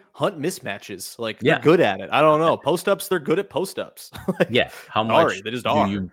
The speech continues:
Speaker 2: how much do you bring back some of that aggression on defense, right? And, like,
Speaker 1: Mm-hmm.
Speaker 2: picking and choosing who, hey, these guys are sus-, susceptible to double teams. Like, hey, say you go up against the Bucks. I mean, listen, you, you can't, <laughs> you absolutely can't,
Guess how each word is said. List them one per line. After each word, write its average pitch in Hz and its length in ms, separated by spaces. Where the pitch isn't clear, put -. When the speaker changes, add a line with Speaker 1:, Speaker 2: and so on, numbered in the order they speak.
Speaker 2:
how 101 80
much 107 180
do 110 80
you 98 60
bring 101 280
back 90 360
some 95 220
of 87 60
that 85 140
aggression 82 460
on 78 220
defense, - 540
right? 85 220
And, 85 120
like, 80 180
Speaker 1:
Mm-hmm. 101 100
Speaker 2:
picking 98 260
and 90 100
choosing 85 500
who, - 160
hey, 120 240
these 92 220
guys 101 340
are 98 120
sus-, - 280
susceptible 95 800
to 104 100
double 95 280
teams. 92 320
Like, 90 180
hey, 92 200
say 90 540
you 98 100
go 98 180
up 95 140
against 95 300
the 92 60
Bucks. 98 360
I 98 80
mean, 87 220
listen, 85 300
you, 101 140
you 101 180
can't, 104 280
<laughs> - 0
you 143 680
absolutely 107 560
can't, 101 300